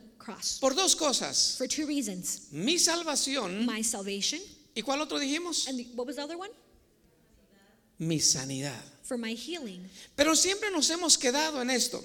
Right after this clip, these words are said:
Speaker 1: But we've always stayed on to this.
Speaker 2: El Señor me, me, me salvó, me dio la salvación en la cruz.
Speaker 1: The Lord saved me, he gave me salvation on the cross.
Speaker 2: Pero seguimos enfermos.
Speaker 1: But we still remain sick.
Speaker 2: Y si volteamos eso,
Speaker 1: And if we were to switch that around,
Speaker 2: y usted quiere estar sano,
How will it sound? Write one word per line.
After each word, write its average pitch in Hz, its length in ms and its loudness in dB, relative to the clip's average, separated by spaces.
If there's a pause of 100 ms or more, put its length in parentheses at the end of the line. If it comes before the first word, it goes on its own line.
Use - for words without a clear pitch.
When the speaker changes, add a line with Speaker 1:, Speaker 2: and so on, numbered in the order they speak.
(140)
Speaker 1:
But 285 100 2
we've 302 180 4
always 359 280 2
stayed 330 240 -2
on 277 140 -2
to 247 80 -6
this. - 520 -2
Speaker 2:
El 240 120 4
Señor 277 360 0
me, 294 160 0 (140)
me, 233 380 -4
me 220 160 0
salvó, 214 440 2
me 269 120 -2
dio 277 100 -2
la 277 80 0
salvación 208 540 2
en 311 80 0
la 208 100 2
cruz. - 420 -4
Speaker 1:
The 247 80 0
Lord 254 220 -2
saved 339 320 -4
me, 359 80 -4
he 330 100 -2
gave 294 140 -4
me 285 60 -2
salvation 285 460 -4
on 269 60 -6
the 262 80 -6
cross. - 420 -6 (320)
Speaker 2:
Pero 190 200 -4
seguimos 220 520 -2
enfermos. 123 840 -10
Speaker 1:
But 240 140 -2
we 254 100 -4
still 311 300 -4
remain 240 300 -4
sick. - 260 -2 (920)
Speaker 2:
Y 339 60 6
si 349 160 6
volteamos 370 640 0
eso, - 340 0 (220)
Speaker 1:
And 254 100 -4
if 262 120 -4
we 311 80 -4
were 330 100 -6
to 277 180 -8
switch - 340 -8
that 349 120 -4
around, 247 400 -8
Speaker 2:
y 311 60 2
usted 285 240 2
quiere 359 200 2
estar 294 240 2
sano, 294 480 6